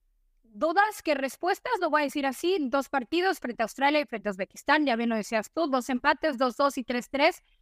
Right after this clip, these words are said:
positivo. Raúl Jiménez, eh, enrachado y que puede volver a tomar un, un papel importante dentro de selección mexicana. Eh,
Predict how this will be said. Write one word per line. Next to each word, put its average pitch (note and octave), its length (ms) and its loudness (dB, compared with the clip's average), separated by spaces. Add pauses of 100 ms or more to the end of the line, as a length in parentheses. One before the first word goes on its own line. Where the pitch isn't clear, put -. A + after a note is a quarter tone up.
(240)
positivo. C4+ 640 0 (320)
Raúl D4 280 2
Jiménez, E4 680 0
eh, A#3 440 -2 (320)
enrachado C4 560 0
y E4+ 60 -2
que C4+ 100 -2
puede C#4+ 640 0
volver B3+ 420 -2
a C#4 80 4
tomar C4 380 0
un, C#4 460 -12
un B3+ 120 -20
papel C#4+ 300 0
importante C4 540 0
dentro A3 260 0
de G#3+ 60 -4
selección A3+ 420 -2
mexicana. A#3+ 560 0 (320)
Eh, A#3 400 0